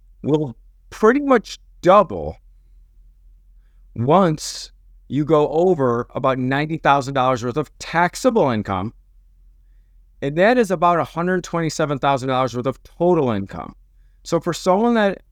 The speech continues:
let's say they make a nice wage of a hundred and ten thousand dollars, let's say their spouse is a homemaker,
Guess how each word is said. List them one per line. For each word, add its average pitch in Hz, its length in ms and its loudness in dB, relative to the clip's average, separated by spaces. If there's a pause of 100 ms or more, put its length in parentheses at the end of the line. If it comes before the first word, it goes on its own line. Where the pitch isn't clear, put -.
(140)
let's 160 180 -2
say 190 260 2
they 165 160 0
make 160 220 -2
a 123 100 -4
nice 123 480 -2
wage 165 340 0
of 127 80 -2
a 104 60 -2
hundred 135 400 -4
and 160 140 -8
ten 143 260 -4
thousand 147 360 0
dollars, 127 440 -2 (120)
let's 123 180 -6
say 151 140 0
their 135 140 -2
spouse - 600 -2 (480)
is 143 100 -4
a 185 80 4
homemaker, 123 680 -2